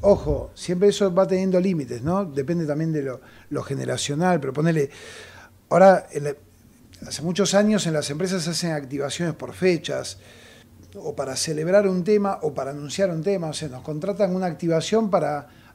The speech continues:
anunciar y contar mejor el programa de beneficios de la empresa.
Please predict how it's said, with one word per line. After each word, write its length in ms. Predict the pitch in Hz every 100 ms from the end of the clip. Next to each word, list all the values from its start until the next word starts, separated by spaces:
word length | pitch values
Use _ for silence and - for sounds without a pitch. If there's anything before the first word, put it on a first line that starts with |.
| _ -
anunciar 840 | 151 156 170 160 - 214 233 233 -
y 100 | 156
contar 480 | - 156 156 202 202
mejor 460 | 180 - 214 226
el 220 | 220 156 147
programa 400 | 160 160 190 180
de 60 |
beneficios 500 | 160 156 147 160 170
de 60 | 147
la 80 | 139
empresa. 480 | 135 127 - 123